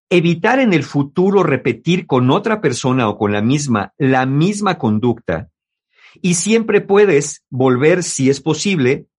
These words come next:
a pedir perdón a aquella persona que lastimaste, si es que aplica el asunto. Entonces,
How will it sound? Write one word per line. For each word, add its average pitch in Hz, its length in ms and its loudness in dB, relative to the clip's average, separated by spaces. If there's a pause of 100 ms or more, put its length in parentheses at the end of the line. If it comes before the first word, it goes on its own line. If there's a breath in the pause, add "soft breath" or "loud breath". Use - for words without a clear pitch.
(420)
a 143 140 -2
pedir 156 360 0
perdón 170 580 0 (240)
a 120 160 0
aquella 147 340 0
persona 160 440 0
que 139 100 0
lastimaste, 117 720 -4
si - 180 -4
es 135 120 0
que 117 100 -2
aplica 110 380 -2
el 95 80 -2
asunto. 80 480 -8 (500 soft breath)
Entonces, 170 560 0